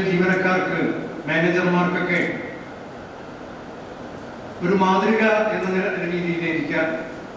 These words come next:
നാം കാണുന്നത്. നമ്മൾ റിട്ടയർ ചെയ്യുമ്പോൾ നല്ല വാക്കുകൾ പറയുന്നതോടൊപ്പം തന്നെ അവര്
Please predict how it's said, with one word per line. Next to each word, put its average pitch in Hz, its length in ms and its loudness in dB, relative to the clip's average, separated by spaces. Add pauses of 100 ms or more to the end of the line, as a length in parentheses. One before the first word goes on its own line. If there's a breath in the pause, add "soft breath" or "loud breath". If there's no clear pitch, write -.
(520)
നാം 156 120 0 (100)
കാണുന്നത്. 123 320 2 (1400)
നമ്മൾ 185 220 0
റിട്ടയർ 202 320 4
ചെയ്യുമ്പോൾ 214 320 4 (100)
നല്ല 202 140 4 (100)
വാക്കുകൾ 208 420 4
പറയുന്നതോടൊപ്പം 190 800 2
തന്നെ 170 240 4 (180)
അവര് 180 240 4